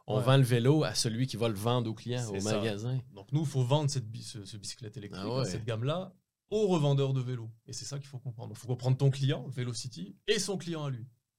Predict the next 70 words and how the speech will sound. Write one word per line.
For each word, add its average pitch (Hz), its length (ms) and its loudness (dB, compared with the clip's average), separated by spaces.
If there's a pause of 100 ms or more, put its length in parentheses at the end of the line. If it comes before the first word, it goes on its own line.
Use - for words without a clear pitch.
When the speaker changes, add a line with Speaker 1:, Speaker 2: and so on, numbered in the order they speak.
(240)
Speaker 2:
Donc 101 120 -12
Speaker 1:
Ouais. 87 60 -6
Speaker 2:
c'est 92 160 -4
là 120 140 0
que 131 60 -10
tu - 80 -8
Speaker 1:
Ah, 180 60 -6
Speaker 2:
poses 127 140 -4
Speaker 1:
wow. 107 60 -4
Speaker 2:
des 110 60 -8
questions 107 300 -8
au 104 60 -8
client. 110 440 -8 (520)
Pourquoi 147 360 -2
j'achèterais, 131 560 -6 (140)
pourquoi 156 260 -6
je 117 140 -2
revendrais 135 560 2
ces 135 140 -4
vélos-là 117 500 -6
dans 113 260 -10 (160)
ma 104 120 -12
shop ? 120 180 -14 (200)
Qu'est-ce 110 140 -14
que - 80 -12
ça 107 160 -12
va 104 160 -12
dans, 104 140 -16 (160)
dans 104 120 -18
mon 104 100 -18
magasin ? 110 400 -16
Qu'est-ce 120 140 -16
que - 60 -20
ça 107 80 -16
va - 60 -14
m'apporter ? - 420 -20 (440)
Parce 82 120 -8 (120)
Speaker 1:
Ouais. - 40 -12
Speaker 2:
que 95 60 -18
c'est 120 160 -14
une 98 260 -16
gamme 104 220 -8
plus 135 100 -14
complète, 151 440 -8
une 117 80 -6
nouvelle 110 240 -6
clientèle, 143 600 -6 (600)
euh, 92 340 -16
un 101 40 -12
momentum. 131 720 0
Il 120 80 -8
y, - 20 -8
il 123 140 -12
y 151 40 -8
a 143 40 -8
plein 185 140 -6
de 160 60 -2
choses 180 200 -2
qu'il - 100 -12
faut 131 100 -6
comprendre 151 460 -6
et - 20 -6
c'est - 140 -8
ça 165 220 -8
qu'il - 160 -12
faut 120 80 -10
mettre 113 180 -8
dans 107 100 -10
les 104 120 -12
mails. 95 180 -16